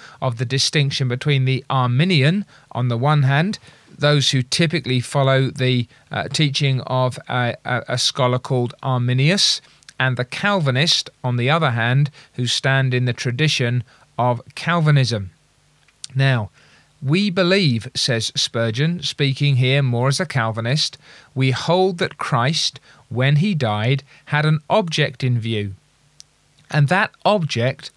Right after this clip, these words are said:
will most assuredly and beyond a doubt be accomplished. We measure the design of Christ's death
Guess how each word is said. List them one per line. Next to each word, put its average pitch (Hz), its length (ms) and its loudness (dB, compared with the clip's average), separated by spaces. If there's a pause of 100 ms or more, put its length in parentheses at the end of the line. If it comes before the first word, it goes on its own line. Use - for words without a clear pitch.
will 147 220 4
most 156 460 2
assuredly 135 880 0 (200)
and 131 200 2
beyond 139 420 2
a 208 60 2
doubt 120 420 -2
be 143 160 2
accomplished. 143 760 -2 (460)
We 139 180 4
measure 165 480 4
the 175 120 -2
design 143 760 0
of 123 180 -4
Christ's - 600 -2
death 131 520 -2